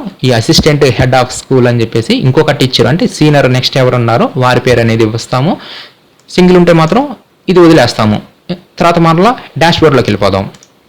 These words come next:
డాష్‌బోర్డ్‌లోకి వెళ్తే ఇప్పుడు చూడండి ఇక్కడ head of school details అని చెప్పేసి ఇక్కడ ఆ హెడ్ మాస్టర్ గారి యొక్క పేరు వచ్చేసింది. ఈ విధంగా మనం ఇక్కడ టోటల్ మీద ఉన్న ఈ నెంబర్ మీద క్లిక్ చేసి డేటాను అప్‌డేట్ చేస్తాము, టీచర్స్ డేటాని. అదేవిధంగా number of teaching staff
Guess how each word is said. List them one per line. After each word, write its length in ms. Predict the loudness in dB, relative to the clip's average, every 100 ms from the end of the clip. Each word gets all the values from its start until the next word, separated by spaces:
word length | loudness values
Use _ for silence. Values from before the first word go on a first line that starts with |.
| _ _ _ _ _ _ _ _ _ _ -2
డాష్‌బోర్డ్‌లోకి 440 | -2 0 0 2
వెళ్తే 180 | 0 0 0
ఇప్పుడు 200 | 2 0 2
చూడండి 280 | 2 2 0
ఇక్కడ 140 | 0 -2 0
head 160 | 0 0
of 60 | -2
school 180 | -2 0
details 240 | 2 0 0
అని 100 | -2
చెప్పేసి 300 | 0 -2 -2 -4 -8 -18 -8
ఇక్కడ 160 | -4 0 0 0 -4 -10 -8
ఆ 20 | -6
హెడ్ 140 | -4 -2
మాస్టర్ 220 | -2 0
గారి 100 | -2 -2
యొక్క 120 | -4 -2
పేరు 160 | 2 2
వచ్చేసింది. 400 | 0 -2 0 0 -2 -8 -10 0
ఈ 60 | 2
విధంగా 300 | 4 2 2 0 -6 -12 -4
మనం 140 | 0 0 -2
ఇక్కడ 160 | 0 0 0 -2 -6 _ 0
టోటల్ 280 | 0 2 2
మీద 140 | 2 0 0
ఉన్న 140 | 0 0 0
ఈ 40 | 0
నెంబర్ 200 | 0 0
మీద 100 | 0 -2
క్లిక్ 160 | -4 -2
చేసి 180 | -2 0 0
డేటాను 260 | 0 0 0
అప్‌డేట్ 240 | 0 0
చేస్తాము, 320 | -2 -2 -2 -2
టీచర్స్ 300 | -2 -4 -4 -2
డేటాని. 320 | -2 0 -2 -2
అదేవిధంగా 420 | 0 2 2 0 0 -4 -14 -18 -6
number 200 | -2 0 0
of 80 | 0
teaching 260 | -4 -4 -2
staff 220 | -2 -2